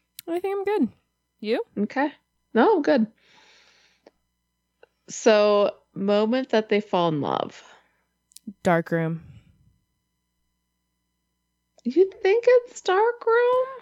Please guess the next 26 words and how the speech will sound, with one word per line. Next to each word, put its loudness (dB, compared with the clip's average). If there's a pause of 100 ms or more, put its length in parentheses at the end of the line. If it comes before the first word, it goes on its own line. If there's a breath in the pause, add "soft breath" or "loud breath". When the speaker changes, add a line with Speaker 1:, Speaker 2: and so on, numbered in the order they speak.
(200)
Speaker 1:
I 4
think 2
it's -2
dark 0
room 0
because -2
she -2
realizes -2
that -4
she -6
doesn't -2
wanna -4
hurt -4
him -6
because -6 (1040)
she -6
really -4
cares -10
about -12
him. -14 (520)
And -4
he, -4
Speaker 2:
Mm-mm. 0
Speaker 1:
he, -2 (160)
he, -4
like, -4